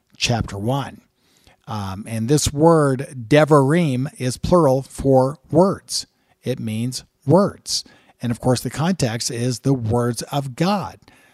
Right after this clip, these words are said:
the words that God gave us through Moses,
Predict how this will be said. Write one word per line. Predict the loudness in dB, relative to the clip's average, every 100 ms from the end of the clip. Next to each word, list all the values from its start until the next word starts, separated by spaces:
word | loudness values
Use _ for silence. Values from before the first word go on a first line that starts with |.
| _
the | -6
words | -2 0 2 0 -4 -10
that | -8 -6 -6
God | -2 -2 -2 -2
gave | -2 -2 -2
us | -4 -6 -8
through | -10 -4 2 4 4 2
Moses, | 4 6 6 4 -8 -10